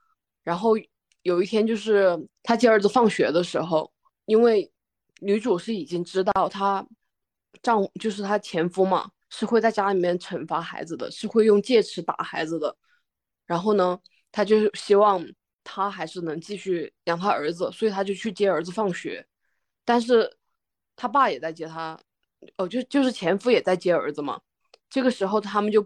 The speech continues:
相遇了，相遇之后他就开车跟踪女主，就知道就是他的前妻和女儿住在什么地方。他那个时候就怒火中烧，就要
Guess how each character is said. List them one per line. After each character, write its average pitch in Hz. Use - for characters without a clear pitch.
相 226
遇 262
了， 202
相 233
遇 247
之 214
后 220
他 220
就 208
开 214
车 214
跟 208
踪 214
女 165
主， 160
就 254
知 220
道 220
就 220
是 196
他 214
的 202
前 175
妻 190
和 185
女 180
儿 117
住 220
在 170
什 160
么 156
地 185
方。 160
他 240
那 247
个 233
时 -
候 190
就 202
怒 247
火 185
中 196
烧， 180
就 185
要 196